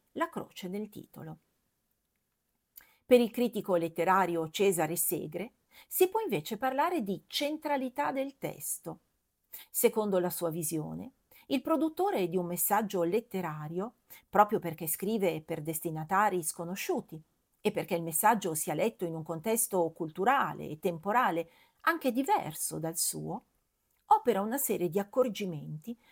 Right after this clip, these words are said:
che servono a rendere autonomo il messaggio. Dunque, in quest'ottica, un testo è da ritenersi letterario quando ha in sé tutte le informazioni necessarie alla sua fruizione estetica,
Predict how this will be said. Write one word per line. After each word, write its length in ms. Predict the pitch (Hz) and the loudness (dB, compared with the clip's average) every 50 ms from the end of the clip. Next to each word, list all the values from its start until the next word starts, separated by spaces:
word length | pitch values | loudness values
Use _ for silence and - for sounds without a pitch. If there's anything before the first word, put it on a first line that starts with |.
| _ _ _ | _ _ _
che 140 | - 440 508 | -2 0 0
servono 440 | - - - 165 180 190 214 240 285 | 2 2 2 2 2 0 -2 -2 -2
a 40 | |
rendere 320 | 269 196 170 175 190 196 233 | -2 -2 -4 -4 -4 -4 -2
autonomo 520 | 262 269 269 285 277 311 320 330 311 311 | -4 -4 -2 -2 -2 -2 -2 -4 -4 -4
il 60 | 302 | -4
messaggio. 760 | 277 294 285 - - - - - 127 - - _ - 170 170 - _ _ _ _ _ _ _ _ _ _ _ _ _ | -4 -6 -6 -6 -4 -4 -6 -8 -10 -14 -20 _ -18 -18 -18 -20 _ _ _ _ _ _ _ _ _ _ _ _ _
Dunque, 580 | - 196 226 208 160 151 151 - 208 254 - _ _ _ _ _ _ | -4 0 2 2 0 0 -4 -6 -6 -6 -8 _ _ _ _ _ _
in 140 | - 170 160 | -6 -4 -2
quest'ottica, 760 | 160 208 208 - - 160 147 - _ - 175 - 208 214 - _ _ _ _ _ _ | -2 -2 -2 0 -2 -4 -4 -6 _ -10 -6 -6 -6 -6 -8 _ _ _ _ _ _
un 140 | - 392 440 427 | 0 0 2 2
testo 340 | - - 156 160 - - | 2 0 0 0 0 0
è 40 | 190 | 2
da 100 | 185 190 | 2 2
ritenersi 720 | 185 202 196 - 202 208 233 277 294 - - - 185 170 170 | 2 2 2 2 0 2 2 2 0 0 -2 -2 -2 0 2
letterario 920 | 196 254 254 - - 185 175 160 151 147 147 147 151 165 196 262 - _ _ _ - _ _ _ | 2 2 2 0 -4 -6 -4 -4 -6 -6 -6 -8 -6 -6 -8 -8 -8 _ _ _ -20 _ _ _
quando 360 | - 349 381 403 330 226 202 | 0 2 2 4 4 2 2
ha 80 | 190 | 2
in 120 | 202 226 233 | 2 0 0
sé 360 | - - - 165 160 196 - _ _ _ _ _ _ _ _ | -2 -2 -2 -4 -6 -6 -10 _ _ _ _ _ _ _ _
tutte 360 | - 415 427 - _ - 196 | 4 4 4 4 _ -2 0
le 80 | 180 185 | 0 0
informazioni 920 | 190 202 - - 226 226 240 254 254 - - - 254 208 175 160 156 160 | 0 -2 -2 -2 -2 -2 -2 -2 -2 -2 0 2 2 2 2 2 -4 -4
necessarie 920 | 170 190 214 208 - 190 180 - - - 226 202 170 151 143 151 151 160 156 | -4 -4 -4 -6 -6 -6 -4 -2 0 2 2 2 2 2 -2 -6 -8 -6 -6
alla 160 | 156 156 165 | -4 -4 -4
sua 240 | 160 - - 214 208 | -4 -2 0 0 0
fruizione 680 | 214 - 180 180 165 - - - 208 208 202 190 170 156 | 0 0 -2 -2 -2 -2 -4 0 2 4 4 2 0 -2
estetica, 800 | 156 156 - - - 151 - 151 - - 156 - 214 262 330 | -2 -2 -2 -2 -4 -6 -8 -8 -10 -10 -4 0 0 0 0